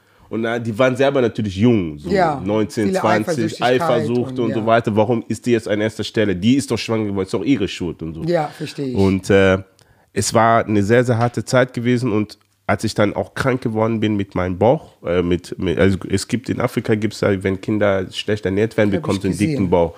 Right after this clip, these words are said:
Speaker 2: Okay.
Speaker 1: Und ich hatte das bekommen, sehr, sehr, äh, schlimm gewesen. Und, ähm, ja, meine Mutter hat dann zu mir gesagt, äh, oder zu meinem Vater gesagt, „Hey, du musst dieses Kind, diesen Kind nach Europa bringen oder er wird sterben.“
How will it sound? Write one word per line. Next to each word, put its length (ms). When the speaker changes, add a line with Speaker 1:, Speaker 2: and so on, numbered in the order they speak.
Speaker 2:
Okay. 160
Speaker 1:
Und 80
ich 100
hatte 140
das 180
bekommen, 600
sehr, 180
sehr, 300
äh, 180
schlimm 320
gewesen. 540
Und, 440
ähm, 380
ja, 160
meine 180
Mutter 280
hat 100
dann 100
zu 120
mir 120
gesagt, 420
äh, 160
oder 240
zu 100
meinem 120
Vater 260
gesagt, 240
„Hey, 140
du 80
musst 280
dieses 280
Kind, 360
diesen 220
Kind 160
nach 160
Europa 420
bringen 320
oder 240
er 120
wird 120
sterben.“ 360